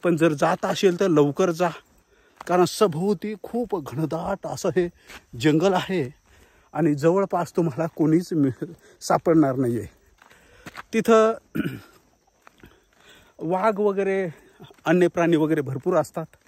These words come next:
त्याच्यामुळं जरा सांभाळून जा, अशा पद्धतीने सांगितलेलं आहे.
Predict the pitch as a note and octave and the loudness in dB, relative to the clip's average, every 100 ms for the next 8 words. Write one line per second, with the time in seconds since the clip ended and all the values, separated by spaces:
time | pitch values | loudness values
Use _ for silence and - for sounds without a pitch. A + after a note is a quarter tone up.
0 | _ _ _ _ _ _ E3+ E3+ F3 F3 | _ _ _ _ _ _ -2 2 4 4
1 | E3 C3 C3+ D3+ C#3+ - D#3 C#3 D#3+ F3 | 2 -2 -2 0 0 -2 -2 2 4 4
2 | D#3+ D#3 A#2 - _ _ - _ - C#3+ | 4 2 0 -12 _ _ -20 _ -12 -4
3 | F#3 F3 D#3+ D3+ E3+ D#3+ D#3 D3 - C#3 | -2 0 0 0 0 2 2 0 -4 -6
4 | C3+ C#3 C#3+ C#3 C#3 - E3 | -6 -2 -2 -2 -4 -4 -8